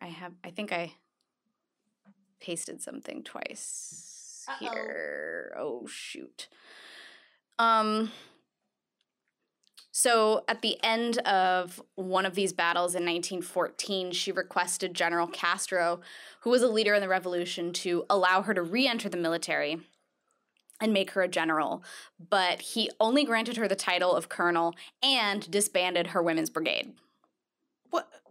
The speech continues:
Speaker 1: Rude. Fucking rude.
Speaker 2: But they were
Speaker 1: I know. And I
Speaker 2: helping.
Speaker 1: don't know.
Speaker 2: They were helping.
Speaker 1: I don't know where they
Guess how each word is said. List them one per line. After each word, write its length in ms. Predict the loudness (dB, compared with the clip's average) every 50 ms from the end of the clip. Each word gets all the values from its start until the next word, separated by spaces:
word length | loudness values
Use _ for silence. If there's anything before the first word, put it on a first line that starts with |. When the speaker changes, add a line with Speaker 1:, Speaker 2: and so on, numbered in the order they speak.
| _ _ _ _ _ _ _ _ _ _ -12
Speaker 1:
Rude. 440 | -4 0 2 4 4 4 2 0 -4 -8 _ _ _ _ _ _ _ _ _ _ _ _ _ _ _ _ _ -20 _ -6
Fucking 220 | -6 -4 -4 -4
rude. 180 | -2 -2 -2 -2
Speaker 2:
But 120 | -2 0
they 100 | 0 0
were 160 | 0 0 -2 -6 -8 -16 _ _ _ _ _ _ _ _ _ _ _ _ _ _ _ _ _ _ -6
Speaker 1:
I 120 | -4 -2
know. 240 | 0 0 0 2 4 4
And 140 | 6 6 8
I 40 |
Speaker 2:
helping. 80 | 6 8
Speaker 1:
don't 180 | 8 6 6 6
know. 180 | 6 6 8
Speaker 2:
They 100 | 8 8
were 140 | 8 8 8
helping. 560 | 8 8 8 8 8 8 6 6 4 2 -2 -8 -8 _
Speaker 1:
I 80 | 0 2
don't 120 | 4 6
know 100 | 6 6
where 160 | 8 6 6 6
they 260 | 4 4 4 0